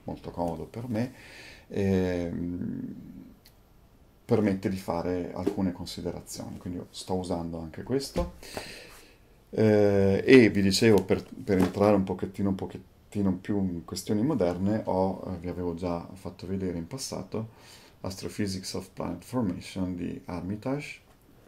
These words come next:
non so se si pronuncia in questo modo, della Cambridge University, per vedere come si è, eh, costituito il nostro sistema solare, la struttura moderna del sistema solare. Questo è un testo complicato, ehm, che sto studiando con molta fatica, e,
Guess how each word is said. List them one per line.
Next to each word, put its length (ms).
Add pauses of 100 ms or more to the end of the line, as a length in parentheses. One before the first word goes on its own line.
non 140
so 140
se 140
si 140
pronuncia 380
in 60
questo 220
modo, 240
della 200
Cambridge 380
University, 640 (540)
per 180
vedere 380
come 300
si 240
è, 260
eh, 440 (100)
costituito 720
il 80
nostro 320
sistema 420
solare, 380
la 80
struttura 560
moderna 460
del 100
sistema 300
solare. 280 (320)
Questo 380
è 60
un 80
testo 280
complicato, 760 (420)
ehm, 920
che 120
sto 180
studiando 420
con 160
molta 320
fatica, 800
e, 420